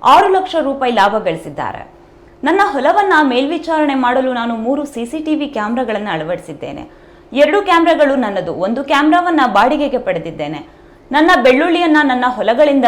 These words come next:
ಕದಿಯಲಾಗ್ತಾ ಇತ್ತು. ಇದರಿಂದಾಗಿ ನಾನು ಈ ಕ್ಯಾಮೆರಾಗಳನ್ನ ಅಳವಡಿಸಬೇಕಾಗಿತ್ತು" ಎಂದು ಅವರು ಹೇಳಿದ್ದಾರೆ. ರೈತರ ಪ್ರಕಾರ ಬೆಳ್ಳುಳ್ಳಿಯ ವಾರ್ಷಿಕ ಬೆಲೆ ಸಾಮಾನ್ಯವಾಗಿ ಪ್ರತಿ ಕಿಲೋಗ್ರಾಂಗೆ ಎಂಬತ್ತು ರೂಪಾಯಿವರೆಗೆ ತಲುಪುತ್ತದೆ.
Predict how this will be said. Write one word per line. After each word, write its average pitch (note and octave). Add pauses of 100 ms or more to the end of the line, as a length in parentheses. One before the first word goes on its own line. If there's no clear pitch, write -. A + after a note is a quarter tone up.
(120)
ಕದಿಯಲಾಗ್ತಾ G3
ಇತ್ತು. -
ಇದರಿಂದಾಗಿ D4+
ನಾನು E4
ಈ D#4
ಕ್ಯಾಮೆರಾಗಳನ್ನ C4+
ಅಳವಡಿಸಬೇಕಾಗಿತ್ತು" G#3
ಎಂದು A#3+
ಅವರು F#3+
ಹೇಳಿದ್ದಾರೆ. - (1040)
ರೈತರ F#4+ (100)
ಪ್ರಕಾರ G4 (160)
ಬೆಳ್ಳುಳ್ಳಿಯ C#4+
ವಾರ್ಷಿಕ A#3
ಬೆಲೆ A3+
ಸಾಮಾನ್ಯವಾಗಿ C4+
ಪ್ರತಿ A3+
ಕಿಲೋಗ್ರಾಂಗೆ A#3+
ಎಂಬತ್ತು B3+
ರೂಪಾಯಿವರೆಗೆ G#3+
ತಲುಪುತ್ತದೆ. -